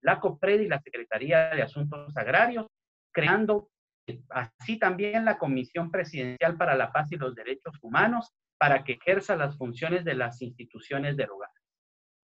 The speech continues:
Asimismo, destacar que la instancia de análisis de ataques a personas defensoras de derechos humanos a la presente fecha no ha sido convocada por el Ministerio de Gobernación.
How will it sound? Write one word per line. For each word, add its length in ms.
Asimismo, 840
destacar 600
que 100
la 80
instancia 380
de 80
análisis 520
de 80
ataques 400
a 100
personas 380
defensoras 500
de 120
derechos 400
humanos 520
a 100
la 160
presente 600
fecha 340
no 120
ha 60
sido 400
convocada 580
por 160
el 60
Ministerio 580
de 100
Gobernación. 380